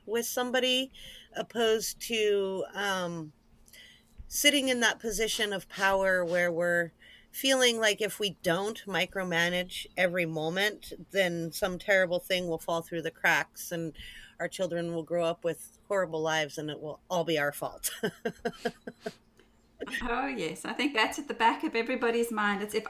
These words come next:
Speaker 2: I get this wrong, what's going to become of them and of the world?"
Speaker 1: Uh-huh. Yes. And i-,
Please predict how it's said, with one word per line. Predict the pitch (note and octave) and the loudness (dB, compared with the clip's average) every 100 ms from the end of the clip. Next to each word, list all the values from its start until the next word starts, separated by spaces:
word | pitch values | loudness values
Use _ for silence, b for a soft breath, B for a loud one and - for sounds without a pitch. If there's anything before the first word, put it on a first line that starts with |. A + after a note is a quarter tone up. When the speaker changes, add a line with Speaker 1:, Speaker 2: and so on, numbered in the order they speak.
| - | -2
Speaker 2:
I | G#3+ A#3+ B3 | 2 2 2
get | A3 A#3 | -4 -4
this | A3 G#3+ F#3+ | -6 -6 -2
wrong, | G#3 A3 F4 | 2 2 2
what's | G#3+ G#3 - | 0 -2 -4
going | G#3+ G3 G3+ | -6 -6 -6
to | G3+ | -6
become | G#3+ - A3+ G3+ | -6 -2 -4 -4
of | - | -4
them | G#3 A#3 A#3+ | -2 0 0
and | G#3+ | -2
of | G3+ - | -2 -6
the | |
world?" | G3 G#3+ E3+ D#4 - b b _ - F3 | -4 -4 -4 -8 -16 b b _ -12 2
Speaker 1:
Uh-huh. | A#3+ G#3 - G3+ G#3 A3 F3 C3 C3+ | 4 4 0 0 2 4 2 0 -8
Yes. | C#3+ D3+ F#3 G3+ D3 - - D3 | -16 -4 2 4 2 -4 -6 -6
And | D3 D3+ C3+ | -4 -6 -4
i-, | C3 | -2